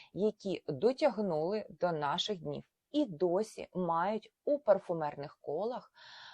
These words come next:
а, популярність. Отже, Гравель — один з найзагадковіших нішевих парфумерних, а, будинків, а, в історії С Ш А.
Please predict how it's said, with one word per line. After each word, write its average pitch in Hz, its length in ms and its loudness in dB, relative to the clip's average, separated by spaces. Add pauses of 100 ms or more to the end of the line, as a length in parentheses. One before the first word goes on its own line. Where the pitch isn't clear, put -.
(120)
а, 156 240 -6
популярність. 285 840 2 (1200)
Отже, 202 320 4
Гравель — 220 500 6 (580)
один 285 340 0
з 175 140 -12
найзагадковіших 202 1300 -2
нішевих 180 560 -4
парфумерних, 156 840 -6
а, 156 240 -6
будинків, 139 640 -8
а, 147 220 -6
в 143 80 -6
історії 185 460 -2
С 175 180 -10
Ш 151 280 -2
А. - 40 -8